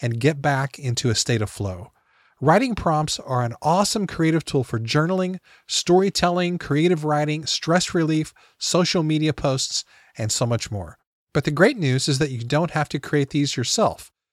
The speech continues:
We've put together an amazing package of three hundred and sixty-five daily writing prompts.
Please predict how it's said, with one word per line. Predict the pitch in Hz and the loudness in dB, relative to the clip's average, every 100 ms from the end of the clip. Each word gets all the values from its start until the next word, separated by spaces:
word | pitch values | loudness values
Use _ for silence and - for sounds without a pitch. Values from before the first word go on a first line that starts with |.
| _ _ - | _ _ 2
We've | 208 - | 2 4
put | 262 | 0
together | - 160 156 165 | 2 2 2 2
an | 135 | -2
amazing | 127 131 165 196 214 190 | -2 0 0 0 -2 -6
package | 151 135 - 135 123 | -4 -4 -4 -6 -6
of | 107 | -10
three | - 160 175 | -6 -2 0
hundred | 190 190 | 0 0
and | 160 | -2
sixty-five | - 151 - 151 - 131 131 123 | 0 -2 0 -4 0 0 0 -4
daily | - 127 127 131 | -2 0 0 0
writing | 113 117 120 110 | 0 0 0 -2
prompts. | 104 90 - - | -6 -6 -8 -10